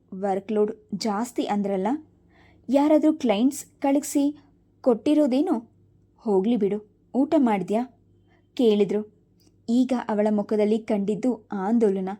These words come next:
ಕೃತಿಕಾ ಮುಖದ ಮೇಲೆ ಬೇಸರ ಇಣಿಕಿತು.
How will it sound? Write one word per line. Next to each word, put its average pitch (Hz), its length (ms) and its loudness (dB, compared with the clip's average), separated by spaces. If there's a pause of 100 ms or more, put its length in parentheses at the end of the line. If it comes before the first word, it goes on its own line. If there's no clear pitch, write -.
(1080)
ಕೃತಿಕಾ 226 640 -2
ಮುಖದ 254 400 0
ಮೇಲೆ 220 320 0
ಬೇಸರ 226 440 -2 (120)
ಇಣಿಕಿತು. 208 540 -6